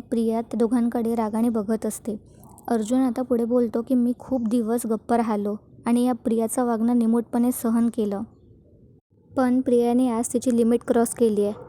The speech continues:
आता जर माझ्या बायकोच्या कोणी जवळ आलं, तिला कोणी हात लावला तर गाठ माझ्याशी आहे," असं म्हणत तो सगळ्यांकडे बघून बोलत असतो. आता आपल्याला जुना अर्जुन परत आला असं वाटते.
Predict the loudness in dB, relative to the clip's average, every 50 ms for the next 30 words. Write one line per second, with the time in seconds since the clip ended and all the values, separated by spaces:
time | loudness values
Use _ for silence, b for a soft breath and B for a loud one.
0 | -14 -6 -6 -6 -4 -2 0 0 0 2 2 2 2 2 0 0 0 0 2 2
1 | 2 2 0 0 0 0 0 0 0 2 2 2 2 2 2 2 2 4 4 4
2 | 4 4 2 0 -2 -4 -6 -8 -6 -2 0 2 2 2 2 2 0 0 0 -2
3 | 0 0 0 0 -2 -4 -2 0 0 -2 -2 -2 -2 -4 -2 -2 -2 -2 -2 0
4 | 0 0 0 0 0 0 0 0 0 0 0 0 2 0 -2 -2 -4 -8 -12 -20
5 | -20 -20 -20 -20 -20 -20 -20 -20 -20 -20 -20 _ _ -14 -10 -2 0 2 2 2
6 | 2 0 0 0 0 -2 0 0 0 0 2 2 2 2 2 2 0 2 2 2
7 | 2 2 0 0 0 -2 -4 -6 -10 -20 -20 -20 -18 -8 -2 0 2 2 2 2
8 | 0 -2 -4 -4 -8 -10 -10 -10 -10 -16 -20 -20 -20 -20 -20 -20 -20 -20 -20 _
9 | _ _ _ -8 -6 -6 -4 -2 -2 -2 -2 0 0 0 2 2 2 2 0 0
10 | 0 0 -2 -2 -2 0 2 2 0 2 0 0 -2 -2 -2 -2 -2 -2 -2 -2
11 | -2 -2 -4 -4 -4 -2 -2 -4 -6 -8 -6 -6 -4 -4